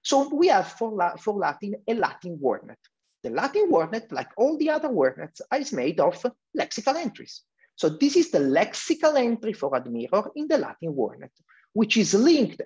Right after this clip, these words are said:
and this is a triple, a subject, an object, and a property.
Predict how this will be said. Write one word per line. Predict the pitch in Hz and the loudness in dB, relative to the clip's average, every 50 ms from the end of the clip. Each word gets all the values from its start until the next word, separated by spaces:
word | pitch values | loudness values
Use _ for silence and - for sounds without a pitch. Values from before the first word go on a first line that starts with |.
| - | -6
and | - 143 147 147 135 | -4 -4 -4 0 2
this | 214 254 269 | 4 4 4
is | 302 277 320 | 4 4 2
a | 311 302 | -2 -2
triple, | - - 277 240 - - 208 208 220 208 - _ - | -2 0 0 0 2 2 2 2 0 -4 -10 _ -20
a | - | -16
subject, | - - - - 127 143 151 - - - _ _ _ _ _ _ _ _ _ _ _ _ _ _ - | -12 -10 -8 -8 -8 -10 -10 -12 -12 -12 _ _ _ _ _ _ _ _ _ _ _ _ _ _ 0
an | 214 202 180 | 2 2 4
object, | 165 123 - - - - 185 - _ - 120 - _ _ _ _ _ _ - | 2 2 0 -2 -6 -8 -8 -6 _ -10 -10 -10 _ _ _ _ _ _ -10
and | - 135 131 127 | -8 -8 -8 -8
a | 117 | -10
property. | - - 143 143 139 139 170 175 - - 247 262 | -4 0 2 2 2 2 -2 -4 -2 -4 -6 -6